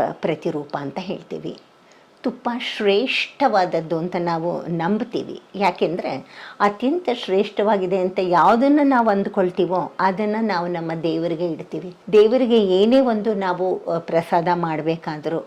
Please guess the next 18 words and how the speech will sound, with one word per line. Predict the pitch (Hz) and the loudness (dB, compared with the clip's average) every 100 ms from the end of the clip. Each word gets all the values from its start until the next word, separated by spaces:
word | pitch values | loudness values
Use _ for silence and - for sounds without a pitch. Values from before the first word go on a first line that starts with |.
| - | -6
ಅದರಲ್ಲಿ | 185 165 170 170 | -4 -2 -4 -2
ನಾವು | 170 165 165 165 | -4 -4 -4 -6
ತುಪ್ಪವನ್ನೇ | - 214 208 190 185 190 196 214 | -6 -8 -2 0 0 0 0 0
ಹಾಕೋದು, | 202 156 151 156 - 160 | -2 -6 -6 -8 -6 -4
ನಾವು | 170 160 | -4 -2
ಬೇರೆ | 165 160 170 | -2 -2 -4
ಇನ್ನೇನನ್ನೂ | 165 165 165 160 160 170 | -4 -4 -4 -4 -6 -6
ಹಾಕಲ್ಲ. | 165 156 156 151 - - - - - - - - | -8 -10 -12 -12 -14 -20 -20 -20 -20 -20 -20 0
ದೇವರಿಗೆ | 202 196 202 185 180 | 6 6 6 2 0
ದೀಪ | 165 175 208 | 0 0 -2
ಹಚ್ಚುವಾಗ | 202 - - 156 156 156 - | -2 -6 -4 -4 -6 -10 -10
ಕೂಡ | - 180 220 156 190 | -2 -2 -2 -6 -6
ನಾವು | 180 151 160 165 - - - - _ | -4 -2 -4 -6 -8 -18 -20 -20 _
ತುಪ್ಪವನ್ನ | - 294 - 277 180 175 - 185 - 202 - - - | -4 -4 -2 -2 0 -4 -6 -10 -14 -18 -20 -18 -8
ಹಾಕಿ | 208 185 208 - 190 - - | 0 0 -2 -6 -10 -10 -6
ದೀಪ | 196 196 | -6 -2
ಹಚ್ಚೋದು | 190 175 175 - - 156 - - - - - | -4 -4 -8 -8 -6 -6 -6 -12 -20 -18 -6
ಇಡೀ | 202 208 254 277 269 | -4 -2 -2 -2 -8